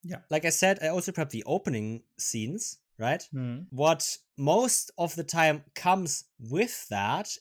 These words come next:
Speaker 2: is a description of that scene, a description of the location,
Speaker 1: Yeah.
Speaker 2: or the N P Cs that are in that location. So yeah, I do,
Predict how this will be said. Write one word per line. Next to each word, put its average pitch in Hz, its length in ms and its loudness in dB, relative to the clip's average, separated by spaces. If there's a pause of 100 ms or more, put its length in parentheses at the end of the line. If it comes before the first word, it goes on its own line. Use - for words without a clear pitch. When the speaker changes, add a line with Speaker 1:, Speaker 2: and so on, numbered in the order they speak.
Speaker 2:
is 131 640 2
a 151 80 2
description 151 640 0
of 143 260 0
that 120 260 2
scene, 95 360 -2
a 131 80 -4
description 143 640 -2
of 147 240 2
the 139 80 0
location, 120 640 -2 (100)
Speaker 1:
Yeah. 117 120 -6 (140)
Speaker 2:
or 147 160 2
the 139 160 0
N 151 120 2
P 143 140 0
Cs 131 380 0
that 120 140 -4
are 120 160 2
in 127 200 -2
that 101 200 -4
location. 95 680 -12
So - 160 -2
yeah, 165 240 8
I 143 140 2
do, 156 160 0